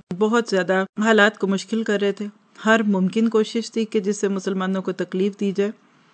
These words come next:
بلکہ یہ توقع تک انہوں نے باندھ لی تھی کہ وہ مسلمانوں کو ختم بھی کر سکتے ہیں، ان کو جڑ سے اکھاڑ دیں گے۔ غزوہ احد کو بھی دو مہینے بھی نہیں گزرے تھے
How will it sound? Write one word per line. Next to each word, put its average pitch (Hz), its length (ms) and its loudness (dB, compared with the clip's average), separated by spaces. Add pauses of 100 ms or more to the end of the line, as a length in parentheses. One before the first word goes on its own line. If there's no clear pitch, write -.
(440)
بلکہ 247 280 2 (300)
یہ 220 220 4
توقع 208 320 2 (100)
تک 247 200 -2
انہوں 233 180 2
نے 226 100 2
باندھ 208 340 0
لی 202 120 0
تھی 208 300 -2 (120)
کہ 220 100 0
وہ 214 120 2
مسلمانوں 202 640 2
کو 208 140 -4
ختم 220 320 -2
بھی 226 100 0
کر 185 160 -2
سکتے 175 400 -8
ہیں، 185 120 -6 (500)
ان 196 160 -4
کو 202 80 2
جڑ 226 200 4
سے 220 160 0
اکھاڑ 185 300 0
دیں 180 240 -6
گے۔ 190 80 -4 (120)
غزوہ 233 420 2
احد 254 120 -2
کو 233 120 2
بھی 226 140 0 (160)
دو 214 140 4
مہینے 220 320 4
بھی 240 120 2
نہیں 214 300 2
گزرے 185 300 2
تھے 190 220 -4